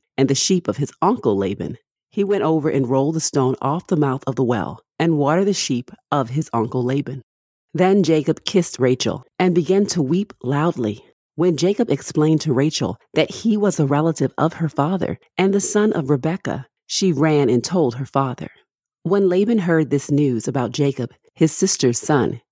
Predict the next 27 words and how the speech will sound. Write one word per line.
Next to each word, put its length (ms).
he 160
rushed 340
out 200
to 120
meet 220
him. 260
He 240
embraced 540
him 260
and 160
kissed 320
him 260
and 160
brought 220
him 160
to 160
his 140
house. 440
Jacob 380
told 200
Laban 360
how 180
he 180
was 200
related 360
to 120
him. 340